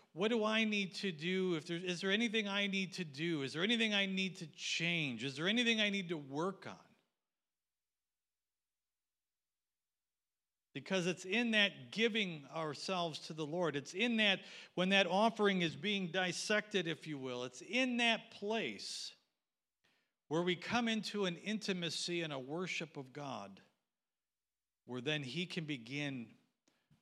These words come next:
to break something down to us, cause us to see what is really the root problem here.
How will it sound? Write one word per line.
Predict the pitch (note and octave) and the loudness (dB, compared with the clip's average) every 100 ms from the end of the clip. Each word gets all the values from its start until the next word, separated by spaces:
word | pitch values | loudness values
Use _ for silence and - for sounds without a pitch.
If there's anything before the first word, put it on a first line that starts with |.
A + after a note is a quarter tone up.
| _ | _
to | B2+ G#2+ - - | -16 -16 -18 -12
break | C#3 C#3+ - | -10 -10 -12
something | - C#3+ C3+ A#2 | -12 -12 -10 -10
down | A#2 A#2+ B2 | -8 -8 -10
to | - | -12
us, | G2 D#2+ - - - _ _ _ _ _ _ | -18 -20 -20 -20 -20 _ _ _ _ _ _
cause | - D3 D#3+ C3+ | -8 -4 -4 -4
us | C3+ | -6
to | - A2+ | -8 -12
see | - - C#3 B2 F#2 - _ _ _ | -10 -6 -4 -4 -8 -16 _ _ _
what | - D3 - | -12 -12 -10
is | A#2+ G#2 | -12 -12
really | G2 C3 F#3 A#2 | -12 -12 -10 -12
the | A2 G#2+ | -12 -14
root | C3+ D3+ _ | -14 -16 _
problem | - E3+ F#3+ G2 | -16 -14 -14 -16
here. | E2+ | -18